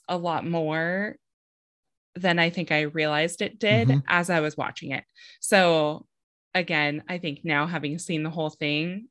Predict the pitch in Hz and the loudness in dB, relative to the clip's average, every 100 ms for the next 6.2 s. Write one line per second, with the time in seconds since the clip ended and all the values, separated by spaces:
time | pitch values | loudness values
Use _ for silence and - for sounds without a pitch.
0 | - 170 160 165 170 160 160 - 202 196 | -4 0 0 -4 -2 0 0 -2 -4 -2
1 | 202 185 - 160 180 - 185 - 160 156 | -2 -4 2 2 2 -4 -10 -6 -4 -4
2 | 151 147 139 135 - - 170 139 160 - | -6 -4 -4 -6 -10 -12 -4 -2 -2 -6
3 | - - 196 285 330 - - 196 175 165 | -4 2 2 2 -10 -8 2 6 6 6
4 | 175 170 - 196 190 165 156 147 - 170 | 4 0 0 -4 -2 -4 -2 -4 -4 -8
5 | - 156 147 165 196 208 233 254 269 120 | -2 -2 0 -2 -4 -2 -2 -2 0 2
6 | 110 | 2